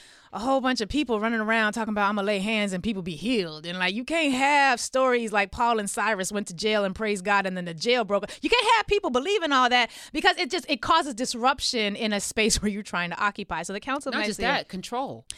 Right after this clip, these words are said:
Speaker 1: Exactly.
Speaker 2: Because that was the reason why when given the opportunity to take Jesus down off the cross,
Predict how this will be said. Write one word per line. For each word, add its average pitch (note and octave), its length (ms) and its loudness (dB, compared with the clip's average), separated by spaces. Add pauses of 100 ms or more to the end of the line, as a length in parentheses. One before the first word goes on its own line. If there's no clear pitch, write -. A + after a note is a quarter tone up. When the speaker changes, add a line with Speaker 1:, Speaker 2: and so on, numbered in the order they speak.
(260)
Speaker 1:
Exactly. C4 300 -4
Speaker 2:
Because A3 140 0
that B3 160 2
was B3+ 160 -8 (200)
the G#3 80 -8
reason G3+ 400 -6
why E3+ 140 -2
when E3+ 160 -6
given F3+ 280 -8
the D#3 120 -6
opportunity E3 760 -8
to - 160 -18
take E3+ 220 -8
Jesus C#3+ 280 -12
down D3 240 -8
off C#3 140 -12
the C3+ 100 -20
cross, D3+ 600 -8